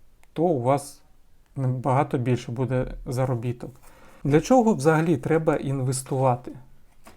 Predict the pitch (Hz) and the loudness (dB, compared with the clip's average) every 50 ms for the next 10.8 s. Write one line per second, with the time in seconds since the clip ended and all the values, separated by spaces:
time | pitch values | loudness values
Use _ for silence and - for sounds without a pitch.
0 | - - - 143 165 208 247 240 - - - 165 - - 139 123 117 139 160 170 | -20 -6 4 4 6 6 6 4 2 2 0 0 2 0 0 0 2 2 2 2
1 | 165 139 - - - - - _ _ - - 143 135 147 156 151 151 - 139 127 | 2 2 0 -6 -14 -18 -20 _ _ -8 -6 -2 0 0 0 0 -2 -4 -4 -2
2 | 131 135 131 131 135 143 135 - - 247 247 240 - - 147 131 - - - - | -2 0 -2 -2 -2 -4 -6 -6 -2 -2 -2 -2 -2 -4 -4 -4 -4 -6 -6 -6
3 | 139 151 156 147 127 - - 143 120 135 139 170 185 190 - - 143 123 127 127 | -4 -4 -4 -4 -6 -6 -6 -6 -4 0 0 0 0 0 0 -2 -2 0 0 0
4 | 127 123 117 120 160 190 190 - 160 151 143 127 131 - 151 139 117 - 165 175 | 0 0 -2 -2 -2 -4 -2 -2 -4 -4 -4 -4 -6 -6 -6 -6 -4 -4 -4 -4
5 | 175 - 139 120 - - - - - - - - - - - - - - - - | -4 -6 -12 -12 -12 -14 -20 -20 -20 -20 -20 -20 -20 -20 -20 -20 -20 -20 -20 -20
6 | - - - 147 127 120 151 185 190 - 143 123 - 147 139 143 135 123 123 139 | -16 -6 -4 -2 -2 0 0 -2 -2 -2 -6 -8 -4 -2 -2 0 0 0 0 -2
7 | 131 120 160 180 180 156 - - 151 143 - - - 135 123 123 - - - - | 0 0 0 0 0 -2 -2 -4 -4 -4 -2 -2 -2 -2 -2 -4 -6 -14 -16 -20
8 | - - - - - - - - - - - 117 147 165 180 175 170 170 170 170 | -20 -20 -20 -20 -20 -20 -20 -20 -14 -8 -2 2 4 4 4 4 2 0 0 0
9 | 165 156 139 165 170 170 170 170 151 - - 170 165 165 - 208 208 202 190 180 | 0 0 2 2 2 2 2 -4 -6 -2 -2 -2 -2 -2 -2 -2 0 0 2 2
10 | 170 151 151 - - 160 - - 160 156 165 160 151 139 135 | 2 0 0 -2 -4 -8 -4 -2 0 0 0 0 0 -2 -6